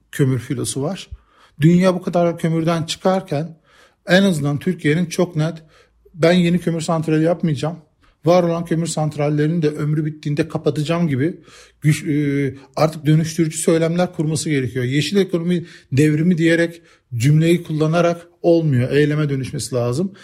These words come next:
Eylem konusunda henüz bir şey görmedik. Ama Paris yeni onayladık. kop'tan önce yeni onayladık. Hemen eylem görelim, bir ayda eylemleri çıkarın demek de doğru değil. Bunların hepsi planlamayla, bilimsel temellere göre yapılmalı. O yüzden bu bir sene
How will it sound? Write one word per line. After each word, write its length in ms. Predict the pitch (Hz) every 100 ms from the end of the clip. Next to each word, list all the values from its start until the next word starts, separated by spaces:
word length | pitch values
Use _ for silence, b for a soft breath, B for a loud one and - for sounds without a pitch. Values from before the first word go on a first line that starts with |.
| B B
Eylem 360 | 160 170 196 190
konusunda 520 | 170 151 170 180 143
henüz 220 | 175 160
bir 80 | 147
şey 180 | - 160
görmedik. 420 | 156 139 120 110 - B
Ama 200 | 156 185
Paris 360 | 190 180 180 -
yeni 160 | 170 190
onayladık. 580 | 175 156 127 127 -
kop'tan 360 | - 170 175 170
önce 220 | 170 156
yeni 140 | 165 170
onayladık. 520 | 156 135 123 123 - B B B
Hemen 420 | - 196 190 185 - 180
eylem 360 | 175 175 180
görelim, 440 | 165 165 165 160 156
bir 180 | 190
ayda 240 | 170 160 170
eylemleri 520 | 160 160 160 160 160
çıkarın 400 | - 170 160 160
demek 240 | 160 160
de 120 | 160 151
doğru 260 | 156 156
değil. 220 | 160 170 165
Bunların 320 | 151 147 151
hepsi 240 | 160 -
planlamayla, 800 | - 160 151 151 147 151 143 127
bilimsel 400 | 131 147 147 160
temellere 500 | 160 143 143 143 143
göre 200 | 151 135
yapılmalı. 600 | 123 120 - 127 151 208 B B B
O 140 | 175 185
yüzden 340 | 160 160 156
bu 100 | 180
bir 60 | 208
sene 340 | - 160 208